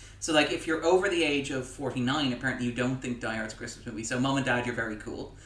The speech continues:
Um, if you're under the age of twenty-four, you don't think Die Hard's a Christmas thing. And apparently there was this big discussion online that happened about two year, two or three years ago, uh, or about ten years ago, when, like, Facebook and Twitter first came up.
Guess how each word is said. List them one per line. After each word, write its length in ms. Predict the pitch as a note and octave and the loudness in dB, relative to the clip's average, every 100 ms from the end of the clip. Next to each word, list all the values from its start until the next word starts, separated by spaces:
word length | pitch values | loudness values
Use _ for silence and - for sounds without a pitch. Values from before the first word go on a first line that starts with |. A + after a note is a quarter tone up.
| - - - | -18 -8 4
Um, 240 | C3+ C3 | 4 4
if 180 | C#3+ - | 0 -4
you're 140 | D3+ - | -4 -2
under 240 | D#3 F#3 F3+ | -2 0 0
the 160 | E3 | 2
age 200 | C#3+ C3+ | 2 0
of 120 | - - | -4 -12
twenty-four, 920 | - C3+ B2 A#2+ - E3 G3 D#3+ - | -6 -4 -4 -8 -4 -2 0 -2 -6
you 100 | C3 | -8
don't 260 | B2 B2+ B2 | -4 -4 -2
think 180 | B2 A#2 | -6 -4
Die 200 | A#2+ A#2 | -4 -4
Hard's 240 | A#2 A#2+ | -6 -8
a 40 | - | -10
Christmas 320 | A#2+ - B2 | -10 -10 -8
thing. 140 | B2+ | -4
And 80 | C3+ | 0
apparently 300 | D3 G#3+ A3+ | 4 4 4
there 80 | G3+ | 0
was 100 | E3 | 0
this 120 | D3+ | -2
big 500 | - E3 D#3 D3+ C3+ - - - - | 0 4 4 4 -2 -12 -18 -12 -4
discussion 480 | D3+ D#3+ D3+ D3+ | 0 2 2 0
online 600 | B2 B2+ C3 C3+ D3+ B2+ | 0 0 2 2 0 0
that 100 | A2+ | -2
happened 360 | B2 A#2+ B2+ B2 | -2 -2 -2 -4
about 320 | A#2+ A#2+ A#2 | -2 -4 -6
two 180 | - C3 | -6 -2
year, 260 | B2 B2+ - | 0 -2 -4
two 180 | C#3+ | -4
or 40 | C3 | -6
three 200 | B2+ A#2+ | -4 -6
years 260 | C3+ C#3 | -4 -6
ago, 240 | - - - - - - - | -6 -8 -10 -14 -20 -20 -4
uh, 120 | B2+ C3 | 0 2
or 120 | C3+ | 4
about 220 | B2+ B2 | 4 2
ten 200 | - C3+ | 0 -2
years 220 | C3 A2 - | 0 -4 -8
ago, 180 | A2+ A2+ | -8 -6
when, 240 | A#2 A#2+ | -2 -2
like, 180 | A#2+ A#2+ | -2 -2
Facebook 380 | - C3 - B2+ | -2 -2 -2 -6
and 80 | B2 | -6
Twitter 240 | A#2 C#3 F3 | -4 -2 -2
first 240 | F#3 F3+ | -4 -4
came 140 | F#3+ G3+ | -4 -4
up. 280 | B3 - | -4 -8